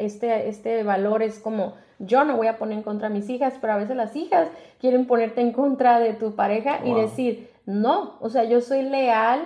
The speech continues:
Speaker 1: a mi matrimonio". Ahora, eh, en el primer caso que yo hablaba, Dani, yo sé que hablé de un caso muy extremo, pero yo siento que, que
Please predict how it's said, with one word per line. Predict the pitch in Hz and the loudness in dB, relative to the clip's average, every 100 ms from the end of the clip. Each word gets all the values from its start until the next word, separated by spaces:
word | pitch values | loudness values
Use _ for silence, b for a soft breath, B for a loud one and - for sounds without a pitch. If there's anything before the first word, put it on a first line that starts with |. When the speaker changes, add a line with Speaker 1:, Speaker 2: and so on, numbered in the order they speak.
| - - _ | -8 -20 _
Speaker 1:
a | 233 | -2
mi | 233 | 0
matrimonio". | 226 202 208 208 226 294 285 - B B B | 0 -2 -2 0 4 4 4 -2 B B B
Ahora, | 254 262 262 196 - - _ _ | 6 8 6 4 -4 -20 _ _
eh, | 247 254 - | 2 4 4
en | 269 | 4
el | 262 | 4
primer | 254 262 285 302 | 2 4 4 4
caso | 311 330 339 | 2 0 -4
que | 269 | 0
yo | 233 | 2
hablaba, | 233 233 226 | 4 6 6
Dani, | 226 220 214 208 - | 4 0 -4 -6 -4
yo | 208 | -2
sé | 233 254 | 0 -2
que | 269 269 233 214 208 - | 0 -2 -2 -6 -8 -4
hablé | 214 220 220 | 0 0 2
de | 240 | 2
un | 240 | 2
caso | 233 233 | 0 0
muy | 240 233 | 0 0
extremo, | 233 233 226 233 233 233 b b b b | -2 -4 -6 -4 -4 -8 b b b b
pero | - 285 269 247 240 - - _ - | 4 6 8 6 2 -2 -16 _ -10
yo | 202 269 | 0 2
siento | 269 294 285 320 | 2 0 -4 -6
que, | 320 285 240 - - | -2 0 0 -4 -4
que | 254 240 226 214 - - | 0 2 2 -2 -6 -12